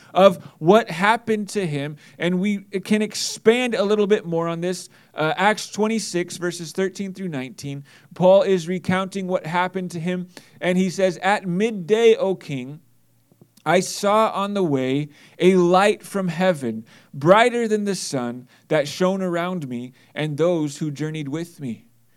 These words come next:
And when we had fallen to the ground, I heard a voice saying to me in the Hebrew language,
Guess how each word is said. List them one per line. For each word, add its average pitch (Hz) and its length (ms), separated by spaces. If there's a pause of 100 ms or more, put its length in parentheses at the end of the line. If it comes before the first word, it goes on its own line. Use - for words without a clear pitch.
(380)
And 180 220
when 208 180
we 220 120
had 220 200
fallen 240 520
to 214 160
the 208 120
ground, 147 420
I 160 120
heard 185 220
a 185 40
voice 190 400
saying 196 480
to 147 140
me 135 220
in 143 120
the 147 100
Hebrew 156 380
language, 139 800